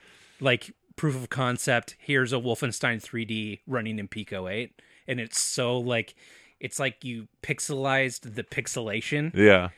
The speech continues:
Speaker 1: And, but you could still tell what it is, and it's fucking <laughs> crazy.
Speaker 2: Like, these weird blobs are moving around, but you know what those blobs are.
Speaker 1: Yeah, like
Speaker 2: Yeah.
Speaker 1: the turkey dinners and the, the Hitler posters and stuff, you
Speaker 2: Yeah.
Speaker 1: can totally tell. Um,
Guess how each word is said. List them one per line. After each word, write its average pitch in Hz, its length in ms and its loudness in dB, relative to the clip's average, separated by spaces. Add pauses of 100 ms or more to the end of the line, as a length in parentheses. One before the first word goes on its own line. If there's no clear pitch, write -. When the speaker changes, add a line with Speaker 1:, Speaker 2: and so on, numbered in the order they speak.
(100)
Speaker 1:
And, 139 180 -4
but 156 120 -2
you 143 100 -2
could - 160 -2
still - 280 2
tell 135 260 -2
what 131 160 0
it 117 100 -4
is, 104 180 -2
and 98 100 -10
it's 85 120 -12
fucking - 400 -4
<laughs> - 40 0
crazy. - 440 2
Speaker 2:
Like, 98 80 4
these 101 180 8
weird 104 260 6
blobs 95 340 10
are 107 60 4
moving 110 240 6
around, 117 300 6
but 95 160 4
you 95 100 2
know 92 200 6
what 87 220 4
those 85 160 4
blobs 73 380 0
are. 78 120 -6
Speaker 1:
Yeah, 139 300 4 (120)
like 101 120 0
Speaker 2:
Yeah. 85 120 4
Speaker 1:
the 80 60 -4
turkey 139 280 -2
dinners 135 380 0
and 123 140 -2
the, 104 300 -6
the 120 140 -6
Hitler 151 300 -2
posters 139 460 0
and 143 100 -2
stuff, 92 260 4
you - 60 0
Speaker 2:
Yeah. 104 60 2
Speaker 1:
can - 80 2
totally 123 240 -2
tell. 104 280 -6 (460)
Um, 110 360 -4